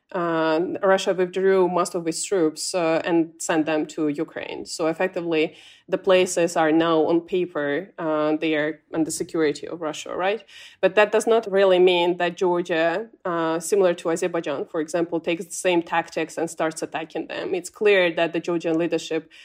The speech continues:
uh, they got sort of vaccine, you know, against the wars. And, uh, they, they say that, um, the moment they can feel that Russia is weak enough for them to go for the negotiations with the de facto authorities in both entities,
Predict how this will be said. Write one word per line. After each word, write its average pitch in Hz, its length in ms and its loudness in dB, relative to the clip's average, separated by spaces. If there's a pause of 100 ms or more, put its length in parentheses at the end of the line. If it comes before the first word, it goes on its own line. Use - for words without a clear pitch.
(360)
uh, 185 60 0
they 185 220 4
got 196 480 2
sort 214 460 4
of 202 160 4
vaccine, 180 580 4
you 165 140 0
know, 175 280 4
against 170 560 2
the 175 80 -6
wars. 175 640 -2
And, 165 440 0
uh, 165 380 2
they, 170 300 0
they 170 420 0
say 208 380 4
that, 180 340 2 (380)
um, 165 640 4 (480)
the 190 140 6
moment 202 480 6
they 180 240 6
can 185 240 4
feel 208 400 2
that 175 440 4
Russia 180 300 2
is 180 220 0
weak 196 160 2
enough 175 340 2
for 185 100 -4
them 180 220 0
to 180 80 -10
go 180 220 0
for 180 100 -8
the 170 100 -8
negotiations 214 800 0
with 185 100 -2
the 180 60 -6
de 175 100 -2
facto 180 300 -4
authorities 220 560 -2
in 190 140 0
both 180 240 -4
entities, 170 480 -2